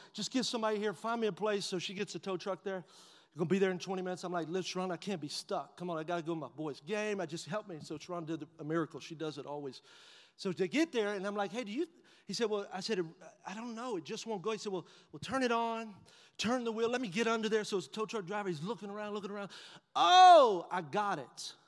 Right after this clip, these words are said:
I'm like, "Well, praise God, you got it." He said, "Oh, yeah." He said, "Yeah, yeah. Look, it's, it's, it's really simple." He said, "What is it?" He said, "The bolt from your brake pad fell out." Look at the picture. So it fell out.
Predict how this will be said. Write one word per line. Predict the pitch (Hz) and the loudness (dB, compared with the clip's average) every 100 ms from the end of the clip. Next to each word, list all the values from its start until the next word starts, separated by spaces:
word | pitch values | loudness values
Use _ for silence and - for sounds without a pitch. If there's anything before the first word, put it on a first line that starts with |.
| _ _ _ _ _ _ | _ _ _ _ _ _
I'm | 190 214 | -12 -8
like, | 208 | -6
"Well, | 185 | -6
praise | 156 226 262 208 | -10 -12 -12 -12
God, | 262 254 | -12 -12
you | 143 | -12
got | 180 208 | -12 -12
it." | |
He | 160 | -12
said, | 214 202 | -12 -12
"Oh, | 233 | -12
yeah." | 269 220 - - - - | -10 -12 -14 -20 -20 -14
He | 202 | -10
said, | 214 196 | -6 -6
"Yeah, | 269 | -6
yeah. | 247 175 - _ | -8 -10 -16 _
Look, | 247 202 | -6 -4
it's, | - - - | -6 -6 -8
it's, | 202 - - - | -10 -10 -12 -14
it's | 170 | -10
really | 180 302 330 | -6 -4 -4
simple." | - 285 - 160 - | -6 -10 -10 -14 -10
He | 185 | -10
said, | 220 | -6
"What | 208 262 | -4 -4
is | 269 | -4
it?" | 170 - - - | -6 -10 -20 -12
He | 202 | -6
said, | - 226 156 | -2 -2 -2
"The | 165 | -6
bolt | 123 240 220 175 - - - _ _ - - _ | -2 -2 -2 -4 -12 -16 -16 _ _ -20 -20 _
from | - 214 180 | -2 0 2
your | 160 | 0
brake | - 156 220 262 185 | -2 -6 -6 -6 -14
pad | 143 151 147 160 160 - _ _ _ _ _ | -12 -10 -10 -12 -16 -20 _ _ _ _ _
fell | - 196 196 | -12 -8 -6
out." | 226 254 - - - _ _ _ _ _ _ _ _ | -6 -10 -16 -20 -20 _ _ _ _ _ _ _ _
Look | 220 | -2
at | 226 | -2
the | 180 | 0
picture. | 226 - 147 | -2 -2 -4
So | - 226 170 - _ _ _ _ - | -2 -2 -4 -12 _ _ _ _ -6
it | 196 | -6
fell | - 269 269 | 4 6 6
out. | 349 359 - - | 4 0 -6 -12